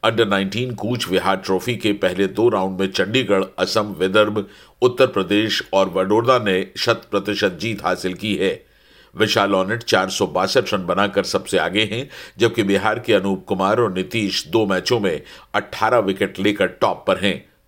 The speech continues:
तीसरा राउंड आज से शुरू हुआ है। सीनियर विमेंस टी ट्वेंटी इंटरजोनल टूर्नामेंट का खिताब सेंट्रल जोन ने वेस्ट जोन को नौ विकेट से हराकर जीत लिया है।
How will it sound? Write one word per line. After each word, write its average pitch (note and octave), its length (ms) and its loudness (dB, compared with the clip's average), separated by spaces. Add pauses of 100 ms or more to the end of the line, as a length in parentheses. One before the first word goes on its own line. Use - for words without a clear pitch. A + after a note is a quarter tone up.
तीसरा A2+ 320 2
राउंड F#2+ 400 2 (320)
आज G#2 180 6
से G#2 200 -2
शुरू F#2 260 -2
हुआ G2+ 280 2
है। F2+ 360 0 (800)
सीनियर D#3 320 2
विमेंस E3 500 0
टी D#3 100 0
ट्वेंटी D3+ 640 -2
इंटरजोनल A2+ 640 -2
टूर्नामेंट G#2+ 500 -2
का G#2 100 0
खिताब G2+ 400 0
सेंट्रल G2 440 -2
जोन G#2+ 340 -4
ने A#2 60 2
वेस्ट F#2+ 360 -2
जोन A2+ 260 -2
को E2+ 340 -6 (260)
नौ A#2+ 220 4
विकेट G#2 300 0
से G2+ 160 0
हराकर F#2+ 400 0
जीत G2 340 -4
लिया F#2+ 140 4
है। F2 420 -2